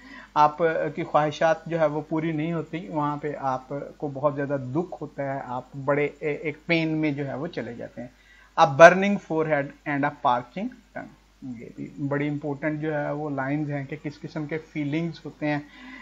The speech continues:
इंसानों में जब उनकी, अ, विशेस जो है वो फुलफिल नहीं हो पाती। ओके, and now जो है वो he turns, uh, once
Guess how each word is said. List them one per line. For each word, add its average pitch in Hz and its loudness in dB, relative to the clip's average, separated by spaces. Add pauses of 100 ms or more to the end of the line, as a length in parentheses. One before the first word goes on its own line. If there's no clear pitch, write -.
(120)
इंसानों 165 0
में 165 -4
जब 151 2
उनकी, 147 -6
अ, 156 -6
विशेस 143 0
जो 151 -2
है 131 0
वो 160 -4 (120)
फुलफिल 165 -2
नहीं 135 0
हो 131 -6
पाती। 123 -8 (1400)
ओके, 269 6
and 202 10
now 247 12
जो 277 12
है 240 10
वो 247 10
he 220 4
turns, 220 8
uh, 214 8
once 214 6